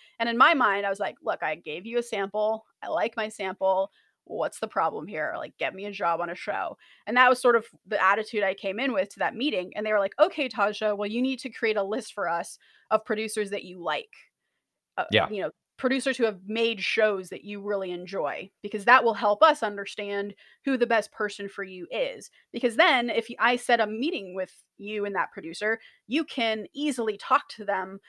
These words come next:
Speaker 1: with excitement about the projects they've made. And it, you clearly want to write the shows that they want to write. So they had an actionable step for me in that meeting. And it was really helpful for me to understand how I actually can get that job.
Speaker 2: Yeah. I love that.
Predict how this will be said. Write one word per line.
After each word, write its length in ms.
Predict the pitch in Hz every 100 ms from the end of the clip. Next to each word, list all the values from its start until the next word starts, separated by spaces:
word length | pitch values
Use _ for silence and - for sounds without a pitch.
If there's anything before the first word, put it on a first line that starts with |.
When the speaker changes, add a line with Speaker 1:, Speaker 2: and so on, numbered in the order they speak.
| _
Speaker 1:
with 120 | 233 -
excitement 540 | - - 254 208 185
about 220 | 175 190
the 80 | -
projects 440 | - 185 226 214 -
they've 200 | 208 202
made. 400 | 226 233 170 -
And 340 | 196 196 190 196 -
it, 120 | 190 _ -
you 140 | 220
clearly 360 | - 254 240 214
want 300 | 214 226 -
to 120 | 208
write 300 | 196 214 202
the 80 | 208
shows 300 | - 196 196
that 140 | 190
they 120 | 180 180
want 200 | 180 -
to 100 | 190
write. 260 | 226 -
So 100 | 220
they 160 | 214 370
had 300 | 349 311 285 - -
an 80 | 247
actionable 380 | 269 277 262 240
step 260 | - 240 -
for 100 | 220
me 320 | 254 254 -
in 120 | 196
that 180 | 180 156
meeting. 300 | 170 156 170
And 80 | 196
it 80 |
was 200 | - 196 208
really 200 | 208 196
helpful 580 | 196 - 185 175 170 - _ _
for 80 | 240
me 100 | 285
to 80 | 233
understand 460 | 202 196 - 190
how 180 | 196 208
I 80 | 190
actually 540 | 190 - - 170 175 _ _
can 100 | -
get 180 | 170 -
that 160 | 143 -
job. 360 | - 127 - - _ _ _ _ _ _
Speaker 2:
Yeah. 260 | 107 139 - - _ _ _ _ _ _
I 80 | 92
love 340 | 80 80 107
that. 260 | - 57